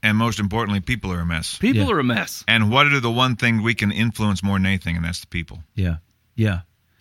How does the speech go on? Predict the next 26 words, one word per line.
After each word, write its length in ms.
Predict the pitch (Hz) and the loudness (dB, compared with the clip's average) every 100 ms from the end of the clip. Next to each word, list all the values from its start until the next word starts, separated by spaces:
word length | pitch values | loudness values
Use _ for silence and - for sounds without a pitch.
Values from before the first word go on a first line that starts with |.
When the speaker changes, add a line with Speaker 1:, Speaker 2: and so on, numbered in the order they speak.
| _ - - | _ -14 -4
Speaker 3:
And 120 | 302 | -2
I 60 | 302 | 0
think, 200 | 311 - - | -2 -4 -6
I 60 | - | -2
think 200 | 214 226 | 0 0
it's 120 | 196 | 0
powerful 480 | - 185 240 202 127 | 2 2 2 2 0
too 220 | - 190 | 2 4
to 80 | 117 | 4
th-, 260 | - 147 143 - | 2 -4 -4 2
to 340 | 143 127 120 110 - - - | 6 6 6 2 -4 -10 -4
consider 720 | - 143 - 151 143 139 131 - - - | 0 0 2 2 4 4 2 0 -10 -2
kind 140 | 170 156 | 2 4
of 60 | |
where 100 | 135 131 | 4 4
the, 120 | 120 | 4
where 160 | 135 | 4
the 80 | 123 | 4
conversation 600 | - 156 120 - 107 - | 4 4 4 2 0 0
started, 580 | 92 - 165 196 95 98 - - - - | -2 0 2 4 4 2 -2 -12 -20 -2
um, 480 | 131 117 104 101 98 _ _ _ _ - - _ _ _ _ _ _ _ - | 2 4 2 2 -2 _ _ _ _ -20 -20 _ _ _ _ _ _ _ -6
where 400 | 165 165 147 139 | 2 4 4 2
you 200 | 160 160 | 4 6
use 320 | 151 208 175 | 6 4 6
your 120 | 156 | 6
influence 840 | 156 180 - 131 123 113 107 - | 6 4 2 4 6 4 0 -6